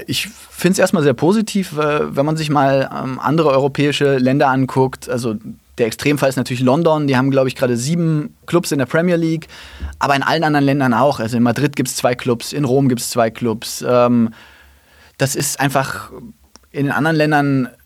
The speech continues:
historisch so gewachsen, dass es zwei große Vereine aus den Hauptstädten gibt, mindestens. Äh, in Berlin hatten wir das halt nicht. Wir hatten, ähm, vor ein paar Jahren mal das Derby in der zweiten Liga, Union gegen Hertha. In der ersten Liga gab's das noch nie.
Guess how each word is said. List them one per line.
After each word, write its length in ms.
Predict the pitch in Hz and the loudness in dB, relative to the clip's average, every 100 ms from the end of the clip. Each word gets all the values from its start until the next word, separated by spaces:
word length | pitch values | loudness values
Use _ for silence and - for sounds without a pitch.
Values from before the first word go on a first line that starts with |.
| - | -8
historisch 480 | 131 127 160 170 160 | -4 -2 2 2 2
so 100 | 143 | 0
gewachsen, 500 | 123 143 - 202 185 | 0 0 0 -2 0
dass 120 | 151 | -2
es 120 | 156 | -4
zwei 180 | - 143 | -2 -2
große 300 | 151 156 160 | 0 -4 -4
Vereine 380 | - 127 147 160 | -2 0 0 -2
aus 140 | 156 | -4
den 140 | 156 147 | -4 -2
Hauptstädten 420 | 156 - 165 160 | 0 0 -2 -2
gibt, 200 | 156 - | -4 2
mindestens. 640 | 160 202 202 - 202 - - - - - - | 4 4 2 0 0 0 -16 -20 -20 -18 -2
Äh, 180 | 139 139 | 0 2
in 100 | 151 | 2
Berlin 480 | 139 151 185 185 - | 2 2 2 0 -2
hatten 180 | - 170 | -4 0
wir 60 | 170 | 0
das 120 | 160 | 0
halt 140 | 135 | 0
nicht. 340 | 139 208 - 151 | 2 0 -2 -6
Wir 80 | |
hatten, 440 | 143 156 147 139 - | -4 -4 -6 -6 -8
ähm, 280 | - 156 156 | -10 -8 -6
vor 160 | 160 | -4
ein 60 | 151 | -2
paar 140 | 147 | 0
Jahren 200 | 151 143 | 0 0
mal 140 | 151 147 | 0 0
das 160 | 139 | 0
Derby 240 | 143 135 135 | 2 2 2
in 40 | |
der 100 | 127 | 0
zweiten 300 | - 139 190 | 2 0 4
Liga, 260 | 214 202 190 | 2 4 2
Union 280 | 180 180 180 | 2 -2 -4
gegen 140 | 170 | -4
Hertha. 300 | 165 160 165 | -2 0 0
In 80 | 151 | 0
der 80 | 131 | 0
ersten 220 | 143 160 | -2 -4
Liga 180 | 143 127 | -2 0
gab's 220 | 127 - | 0 -2
das 160 | 139 | -6
noch 140 | 135 123 | -4 0
nie. 280 | 120 156 | 2 0